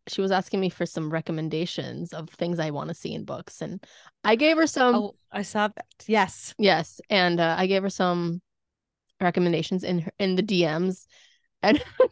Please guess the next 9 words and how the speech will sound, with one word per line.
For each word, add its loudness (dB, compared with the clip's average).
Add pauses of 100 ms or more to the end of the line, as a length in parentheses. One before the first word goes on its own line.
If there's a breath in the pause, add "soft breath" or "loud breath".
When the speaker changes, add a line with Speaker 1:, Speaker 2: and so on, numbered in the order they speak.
(220)
Speaker 1:
<laughs> -2
I 8
loved 2
her 6
reaction. 0
She's -16
like, 4
"You're 6
so 4